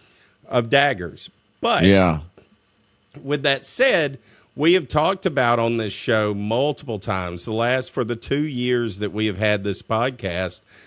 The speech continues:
Speaker 1: Troy has been mentioned a whole lot, and you've never been anything more than complimentary about Coach Summerall.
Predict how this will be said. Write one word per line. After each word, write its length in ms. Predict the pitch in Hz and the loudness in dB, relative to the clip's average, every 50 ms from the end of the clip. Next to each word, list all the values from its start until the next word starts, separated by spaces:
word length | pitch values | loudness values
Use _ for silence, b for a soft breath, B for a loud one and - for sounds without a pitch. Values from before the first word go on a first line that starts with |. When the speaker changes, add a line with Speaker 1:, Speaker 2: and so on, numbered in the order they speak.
| b b - | b b -20
Speaker 1:
Troy 420 | - - - 123 139 156 151 127 | -8 -4 -2 0 2 2 2 2
has 140 | 117 107 101 | 2 2 0
been 240 | 113 120 113 113 113 | 0 0 0 0 0
mentioned 420 | 113 117 117 - - 117 104 98 | 0 -2 -2 -4 -4 -4 -2 -2
a 80 | 98 87 | -2 -4
whole 400 | 82 78 - 123 135 165 180 165 | -6 -4 -2 0 0 0 0 0
lot, 380 | 120 95 90 92 95 101 104 b b b b b b b | 0 0 0 0 0 -2 -2 b b b b b b b
and 420 | - - 120 120 117 113 107 107 - | -2 0 2 2 2 0 -2 -4 -6
you've 320 | - 113 117 117 113 98 110 | -6 -4 -2 -2 -2 -2 -2
never 240 | 120 120 127 131 | 0 0 2 0
been 440 | 127 117 123 120 117 113 107 107 104 - _ _ - | 0 0 0 0 0 0 -2 -4 -4 -8 _ _ -4
anything 500 | 131 131 135 143 131 - 131 117 113 113 | -2 0 0 0 0 0 0 0 0 0
more 300 | 113 110 110 120 131 135 | 0 -2 0 0 0 0
than 220 | 131 120 110 104 95 | -2 -2 -4 -6 -4
complimentary 840 | - 123 120 117 107 - 113 110 110 107 107 110 113 110 110 107 | -2 -2 -2 0 -2 -4 -4 -2 -2 -2 -2 -2 -2 -2 -2 -2
about 360 | 107 98 95 101 101 104 - - | -2 -2 -2 -2 -2 -2 -4 -4
Coach 280 | - 110 104 98 - | -2 -2 -2 -4 -6
Summerall. 640 | - - 117 107 107 107 104 104 101 98 95 95 | -8 -6 -4 -4 -2 -2 -2 0 0 0 -2 -2